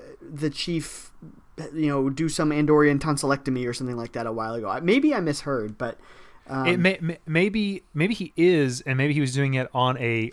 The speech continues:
Speaker 2: on a chi-, I don't know. We need to go back and look at that
Speaker 1: Yeah.
Speaker 2: and, and see, 'cause I, I don't, I'm not totally sure.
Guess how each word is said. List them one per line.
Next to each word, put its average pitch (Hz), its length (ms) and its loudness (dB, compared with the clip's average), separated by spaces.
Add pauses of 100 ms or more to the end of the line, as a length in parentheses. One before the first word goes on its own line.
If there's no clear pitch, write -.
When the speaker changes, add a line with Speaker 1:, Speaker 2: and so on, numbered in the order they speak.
Speaker 2:
on 139 220 2
a 110 60 -4
chi-, - 220 -10
I 156 120 6
don't 143 100 6
know. 113 80 0
We 120 80 2
need 180 100 -2
to 220 60 0
go 160 100 2
back 127 220 4
and 117 160 -6
look 110 140 -6
at - 80 -10
that 156 100 0
Speaker 1:
Yeah. 139 240 4
Speaker 2:
and, 117 160 -6
and 123 140 -6
see, 110 340 -4
'cause 123 200 -4
I, 139 280 2
I 143 80 2
don't, 175 180 -2
I'm 156 140 -4
not 170 180 -4
totally 127 300 -2
sure. 113 520 -2